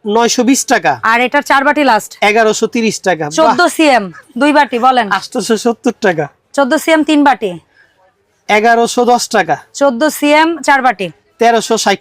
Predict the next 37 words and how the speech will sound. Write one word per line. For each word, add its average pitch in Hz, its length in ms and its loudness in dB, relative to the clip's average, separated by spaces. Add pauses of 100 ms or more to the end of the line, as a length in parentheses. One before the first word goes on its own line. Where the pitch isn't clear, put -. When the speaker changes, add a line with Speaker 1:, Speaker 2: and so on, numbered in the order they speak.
Speaker 1:
টাকা। 147 240 0 (160)
Speaker 2:
ষোলো 302 360 0
সিএম 320 420 0
দুই 269 160 -4
Speaker 1:
মাশাআল্লাহ। 196 400 0
Speaker 2:
বাটি। 254 280 0 (920)
Speaker 1:
এগারোশো 214 420 0
নব্বই 226 340 0
টাকা। 160 260 0 (280)
Speaker 2:
ষোলো 262 260 0
সিএম 294 260 0
তিন 277 220 0
বাটি। 226 240 0 (120)
Speaker 1:
তেরোশো 240 400 2
পঁচাত্তর 226 600 -4
টাকা। 247 220 -2
Speaker 2:
ষোলো 254 140 2
সিএম 277 240 0
চার 254 200 2
বাটি। 214 240 -4 (440)
Speaker 1:
ষোলোশো 247 560 0
পঁয়ষট্টি 214 500 -2
টাকা। 139 320 -4
Speaker 2:
আঠারো 285 280 0
সিএম 320 260 0
এর 330 80 2
শুধু 311 220 0
চার 269 220 2
বাটি। 202 260 -2 (760)
Speaker 1:
আঠারো 208 380 0
সিএম 214 380 0
এর 226 160 2
শুধু 208 320 -4
চার 202 300 0
বাটি, 190 400 -4 (180)
এটা 175 240 -6
হলো 196 240 0